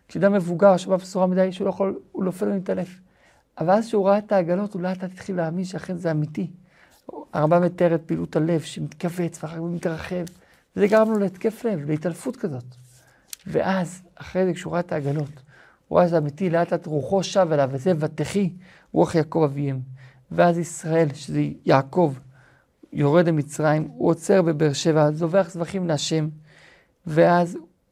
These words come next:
צר לו, הוא לא מפחד, אין לו פחד, קשה לו, קשה לו שהוא צריך לעזוב את הארץ, זה לא כמו פעם קודמת שהוא עזב את חרן עם קצת ילדים, עכשיו עם נכדים ונינים, זה שבעים נפש כמעט, קשה לו שהוא צריך לעזוב את הארץ.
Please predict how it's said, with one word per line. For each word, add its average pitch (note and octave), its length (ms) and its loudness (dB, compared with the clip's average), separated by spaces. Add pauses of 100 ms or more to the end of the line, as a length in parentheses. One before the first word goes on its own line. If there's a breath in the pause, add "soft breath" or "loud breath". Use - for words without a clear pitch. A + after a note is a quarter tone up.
צר F#3+ 360 6
לו, C#3 100 4
הוא E3 120 4
לא A3 80 4
מפחד, F3 560 -2 (640)
אין G#3+ 80 -2
לו A#3+ 60 2 (100)
פחד, D3 280 -6 (640 soft breath)
קשה A3+ 320 4
לו, C#3+ 120 0 (520 soft breath)
קשה A3 220 -2
לו B3+ 80 2
שהוא A#3 140 -10
צריך F#3+ 180 -4
לעזוב E3 240 -2
את E3 120 -2
הארץ, D#3+ 340 2
זה F3+ 100 0
לא A#3 120 6
כמו A3 160 -4
פעם G3 160 4
קודמת E3+ 260 -4
שהוא E3+ 100 -2
עזב D#3 160 2
את D#3 100 -8
חרן D#3 320 0
עם C#3+ 80 -4
קצת D3+ 260 -4
ילדים, D3 260 -4
עכשיו F3 220 -8
עם G3 140 -2
נכדים F3 640 -4 (540 soft breath)
ונינים, F#3 560 0
זה E3+ 60 -8
שבעים A3 340 -4
נפש A3 260 -6
כמעט, D3 300 -8
קשה G3+ 260 -6
לו A#3+ 80 -4
שהוא G#3 100 -10
צריך - 160 -6
לעזוב F#3 200 -2
את F3+ 60 -12
הארץ. F3 360 -2